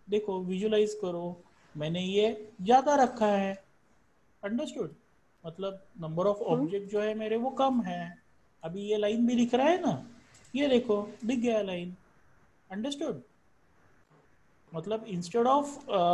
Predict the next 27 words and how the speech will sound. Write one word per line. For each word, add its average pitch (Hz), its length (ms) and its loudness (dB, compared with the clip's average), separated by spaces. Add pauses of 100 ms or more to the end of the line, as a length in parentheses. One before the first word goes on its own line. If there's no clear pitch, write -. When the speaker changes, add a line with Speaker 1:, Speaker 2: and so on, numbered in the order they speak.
(720)
Speaker 1:
अ, 156 340 2
कितने 226 420 0
फ़ोर्टीन 233 680 -4
पॉइंट 208 560 -6
four 226 220 -2
degrees, 180 520 -2 (400)
you 185 160 -8
can 220 160 -4
rotate 220 420 -8
it 214 100 -12
by 269 240 -2 (220)
थोड़ा 202 180 0
सा 277 120 -4
बड़ा 240 280 2
degrees, 160 400 -4 (640)
for 196 160 0
example, 220 400 -4
twenty-eight 240 540 -4
degrees, 139 400 -6 (640)
okay? 233 240 -6 (1040)
तो 175 320 -2
ट्वेंटी 180 580 -6 (140)
एट, 160 800 0 (180)
ट्वेंटी 160 480 -8 (120)
एट, 147 320 -4
ट्वेंटी 160 380 -6
एट 165 100 -6